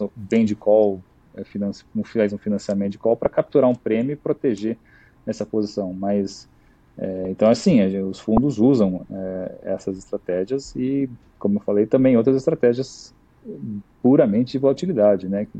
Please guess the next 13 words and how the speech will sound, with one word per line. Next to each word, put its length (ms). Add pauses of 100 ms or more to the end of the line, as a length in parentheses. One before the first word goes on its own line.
(180)
Olhando 300
lá 120
no 100
livro 220
texto 440
do, 300 (140)
do 120
Hull, 280
né, 160
que 140
é 40
a 40
bíblia, 460